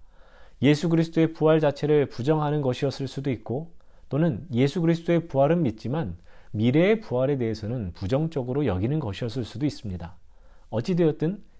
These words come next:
그리스도의 부활을 온전히 믿지 못한다라는 것은 기독교 신앙을 부정하는 것이 되기에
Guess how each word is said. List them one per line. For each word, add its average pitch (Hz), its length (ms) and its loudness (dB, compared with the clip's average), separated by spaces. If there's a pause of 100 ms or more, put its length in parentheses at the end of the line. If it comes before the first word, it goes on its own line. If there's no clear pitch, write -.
그리스도의 165 600 2
부활을 127 520 0
온전히 117 420 -2
믿지 120 420 0
못한다라는 131 760 0
것은 139 300 -6 (400)
기독교 160 440 0
신앙을 147 600 -2
부정하는 147 500 -2
것이 143 240 -2
되기에 113 480 -2